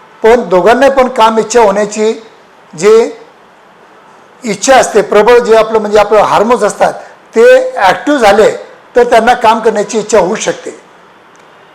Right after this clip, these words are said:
जर कोणी स्त्रियांनी जर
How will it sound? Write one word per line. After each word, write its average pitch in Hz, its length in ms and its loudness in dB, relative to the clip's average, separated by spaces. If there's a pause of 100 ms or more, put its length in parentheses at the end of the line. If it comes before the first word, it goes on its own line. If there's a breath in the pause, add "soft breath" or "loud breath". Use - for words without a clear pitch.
(200)
जर 208 260 2
कोणी 254 300 0
स्त्रियांनी 220 520 0 (920)
जर 233 340 2